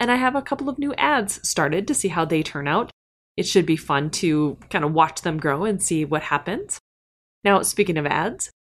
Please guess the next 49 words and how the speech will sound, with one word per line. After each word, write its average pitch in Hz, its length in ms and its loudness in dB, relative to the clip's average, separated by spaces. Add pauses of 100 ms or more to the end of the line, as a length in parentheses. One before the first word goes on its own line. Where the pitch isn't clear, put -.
(120)
this 254 400 2
week 151 300 0
I - 40 -6
have 196 200 -2
an 202 140 -2
ads 214 360 2
guru 180 480 4
on 139 160 2
the 139 80 2
show, 165 420 0 (380)
but 254 140 0
she 262 180 0
is 262 100 0
so 269 240 0
much 247 380 -4
more 160 160 0
than 139 200 -6
that. - 180 -8 (680)
Mal 196 240 6
Cooper 208 380 -2
is 180 280 0
actually 233 380 -6
a - 80 -2
force 175 480 -4
to 208 140 -2
reckon 143 320 -4
with. 143 240 -8 (500)
Not 196 160 4
only 233 240 4
is 240 80 4
she 220 120 6
a 170 60 6
powerhouse 180 540 2
of 160 60 0
a 156 100 4
writer 165 420 4
with - 320 0
close 262 280 -2
to 214 100 0
two 247 260 -2
hundred 214 380 2
books 165 260 -2
written 165 200 -2
between 160 320 -6
her 165 200 0
and 160 120 2
her 160 100 0
wife, 135 260 0
Jill, 180 360 4